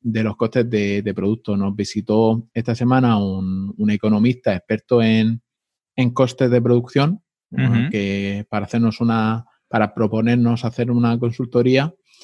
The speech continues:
Speaker 1: y hablando con él, pues decidimos dar el paso porque ya era necesario, porque los costes los teníamos en base a escandallos, eh, genéricos, pero al, al fabricar a medida,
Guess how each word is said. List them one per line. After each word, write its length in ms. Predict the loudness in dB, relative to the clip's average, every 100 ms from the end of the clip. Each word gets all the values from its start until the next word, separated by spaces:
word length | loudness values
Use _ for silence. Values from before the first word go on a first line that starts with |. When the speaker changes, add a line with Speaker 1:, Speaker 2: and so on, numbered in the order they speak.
| -20 -20 _ _ _
Speaker 1:
y 360 | 4 6 6 6
hablando 420 | 4 2 2 2
con 140 | 2
él, 200 | 2 0
pues 460 | 2 2 2 -2 -10
decidimos 880 | -10 -2 -2 -2 -2 2 2 2 0
dar 200 | 0 2
el 240 | 2 0
paso 420 | 0 -2 0 -2
porque 400 | -2 -8 -4 -4 -4
ya 120 | -4 -2
era 160 | -2
necesario, 580 | -4 -4 -6 -4 -4 -6 _ _
porque 240 | -8 -2
los 160 | -2 -2
costes 300 | -2 0 2
los 140 | 2
teníamos 420 | 0 0 0 0
en 100 | 0
base 240 | 0 0 0
a 40 |
escandallos, 920 | -2 -2 0 2 4 4 2 0 -4 _ _ _ _ _ _
eh, 420 | -2 2 4 4 2
genéricos, 800 | 0 0 0 0 0 0 -2 -8
pero 240 | -2 2 2
al, 400 | 2 2 -2 -4
al 160 | -8 -6
fabricar 600 | -4 -6 -2 0 2 4
a 80 | 4
medida, 560 | 2 2 2 0 -2